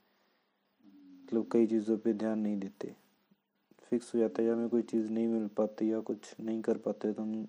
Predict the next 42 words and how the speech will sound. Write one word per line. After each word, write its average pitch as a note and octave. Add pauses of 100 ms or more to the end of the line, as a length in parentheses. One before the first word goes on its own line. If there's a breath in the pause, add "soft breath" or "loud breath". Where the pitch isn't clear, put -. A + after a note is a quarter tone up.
खुद G#2
से A2
सवाल G#2
करने G#2
लग G#2+
जाते G#2
हैं G#2 (840 soft breath)
या A2
सोच A2
लग G#2+
जाते G#2+
हैं G#2
कि A2
ऐसा G#2 (140)
क्यों A2+
हो A2+
रहा G#2+
है, G#2+ (340)
उसका A2 (120)
सॉल्यूशन G#2+
निकालने G#2+
लग G#2+
जाते G#2+
हैं, G#2+ (1120)
या A#2
और A#2
भी A#2
बहुत A2
चीज़ें A2+
हो G#2+
सकती G#2+
हैं। A2 (1300)
पर A#2+ (100)
होता A#2
है A2+
ये A2+
टाइम A2
के G#2+
साथ G#2+
साथ, G#2+
जैसे G#2+
जैसे A2